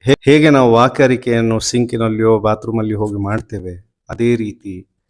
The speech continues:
ಕೋಪವನ್ನು ಆಚೆ ಹಾಕುವುದು ಹೇಗೆ? ಒಂದು ನಾನೀಗ ಕೊಟ್ಟ ಎಕ್ಸಾಂಪಲ್ ರೀತಿ ವಾಕಿಂಗ್ ಹೋಗ್ಬೋದು. ನಾನ್ನೂರೈವತ್ತು ಕಿಲೋಮೀಟರ್ ಎಲ್ಲ ಹೋಗ್ಬೇಡಿ,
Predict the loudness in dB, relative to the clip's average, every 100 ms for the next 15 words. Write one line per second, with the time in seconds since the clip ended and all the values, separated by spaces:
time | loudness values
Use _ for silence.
0 | _ -20 _ 0 0 0 -2 -2 -2 -4
1 | -4 -4 -4 -8 -10 -10 -8 -8 -10 -14
2 | -20 _ _ _ _ _ -20 _ _ _
3 | _ _ -4 0 2 2 2 2 0 0
4 | 0 2 0 0 -4 -4 -6 -12 -10 -14
5 | _ -16 -16 _ _ -4 -2 -2 -2 0
6 | 0 -2 -6 -6 -10 -6 0 2 4 4
7 | 4 2 0 2 4 4 4 2 2 0
8 | -2 -2 -12 _